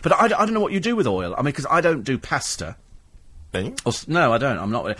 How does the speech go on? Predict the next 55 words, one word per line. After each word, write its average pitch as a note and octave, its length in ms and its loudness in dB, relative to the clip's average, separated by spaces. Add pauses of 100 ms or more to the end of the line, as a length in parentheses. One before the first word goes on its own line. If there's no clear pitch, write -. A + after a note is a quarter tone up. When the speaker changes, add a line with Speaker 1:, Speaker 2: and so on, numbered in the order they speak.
(100)
Speaker 1:
I've G#3+ 140 2
ha-, G#3+ 120 2
if, A3+ 140 2
if B3 140 -2
I'm A#3+ 120 4
out A3 280 2
somewhere, A2 260 -2
I've C3+ 80 -4
had E3+ 140 2
it - 80 -6
with G#2+ 120 -6
you C3 180 0
when F#2 100 -6
I've E2+ 100 -8
been F2+ 120 -8
out. E2+ 180 -6
Speaker 2:
Yeah, A3 60 0
but A3+ 100 -2
you A#3 140 2
Speaker 1:
I've C4 60 4
Speaker 2:
only B3+ 60 2
Speaker 1:
had D3 140 2
to G3 60 2
Speaker 2:
eat F3+ 120 2
Speaker 1:
'cause - 20 -6
Speaker 2:
what's C3+ 120 0
Speaker 1:
we D3+ 60 2
had B2 60 2
to D3+ 60 6
go D3+ 60 6
Speaker 2:
available C#3+ 180 2
Speaker 1:
for - 40 2
the C#3+ 40 2
Speaker 2:
at - 60 -2
Speaker 1:
cheaper C3+ 320 0
menu. F#2 380 -2 (340)
And, C3 560 2
Speaker 2:
Mm. B2+ 180 4
Speaker 1:
um, B2+ 160 -2 (100)
no, C#4 160 6
I'm, F3+ 120 4
I C3+ 180 -2
don't E3+ 40 -6
wanna F3 120 -2
make B2 160 -2
a G#2+ 40 -10
big A2 180 -6
thing D#3+ 160 -4
about E2+ 320 -8
Speaker 2:
Well, A3 80 4
Speaker 1:
it. G#3+ 40 2
Speaker 2:
no, G3 120 6
you C#3+ 440 2
obviously C#3 280 0
do. G#2 320 2